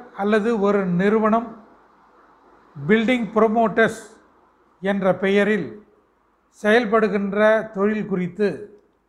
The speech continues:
பின்பற்றப்பட வேண்டிய நிறுவனம் குறித்தும், Real Estate Regulation and Development Act படி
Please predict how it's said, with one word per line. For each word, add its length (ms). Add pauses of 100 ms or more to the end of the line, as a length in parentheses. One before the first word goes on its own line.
(440)
பின்பற்றப்பட 800
வேண்டிய 320 (240)
நிறுவனம் 480
குறித்தும், 460 (2250)
Real 380 (220)
Estate 440 (960)
Regulation 640 (120)
and 180
Development 640
Act 240
படி 220